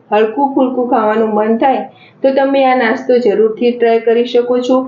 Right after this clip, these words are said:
એકદમ સિમ્પલ રીતથી અને હેલ્ધી તો છે જ, એ પણ ઘરમાં રહેલા ઇન્ગ્રેડિયન્ટમાંથી જ બની જાય છે. તો ચાલો બનાવીએ. નાસ્તા માટે મિક્સ વેજીટેબલ ગોલી મુઠિયા બનાવવા માટે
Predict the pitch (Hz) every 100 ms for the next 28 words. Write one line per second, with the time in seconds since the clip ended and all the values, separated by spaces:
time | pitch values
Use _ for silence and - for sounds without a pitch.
0 | - - - 277 240 277 269 269 254 226
1 | - 247 247 240 240 262 254 240 233 214
2 | 185 175 208 262 262 294 262 175 - 254
3 | 262 285 285 277 226 233 247 247 233 233
4 | 233 226 220 220 208 214 220 226 214 233
5 | 226 226 233 233 240 240 285 302 - -
6 | - 208 208 190 190 208 226 233 254 349
7 | 349 - _ _ _ _ - 240 247 247
8 | - 302 285 285 254 254 254 247 262 294
9 | - - 269 262 262 262 247 247 247 220
10 | 208 214 254 302 262 233 262 240 240 240
11 | 240 226 214